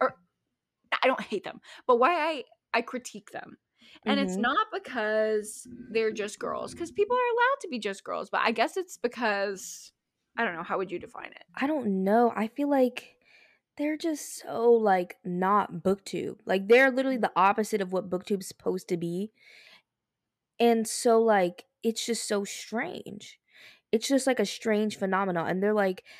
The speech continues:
Speaker 2: out of all the people to take book reviews from, out of everybody, these are the people that y'all are gonna give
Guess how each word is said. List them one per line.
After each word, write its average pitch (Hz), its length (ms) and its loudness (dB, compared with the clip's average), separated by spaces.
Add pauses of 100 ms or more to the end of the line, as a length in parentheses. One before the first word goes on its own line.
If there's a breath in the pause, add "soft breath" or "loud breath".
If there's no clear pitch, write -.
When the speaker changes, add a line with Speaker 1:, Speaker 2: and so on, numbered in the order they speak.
(140 loud breath)
Speaker 2:
out 226 100 8
of 233 160 8
all 262 240 8
the 269 120 -4
people 196 540 -6
to 220 80 -8
take 185 240 2
book 196 160 -2
reviews 175 280 -6
from, - 220 -12 (160)
out 202 160 6
of 214 100 4 (180)
everybody, 202 600 4 (340 soft breath)
these 285 420 2
are 277 80 4
the 233 80 2
people 233 280 -2
that 180 180 4
y'all 190 120 4
are 196 120 2
gonna 190 180 -2
give 175 280 -2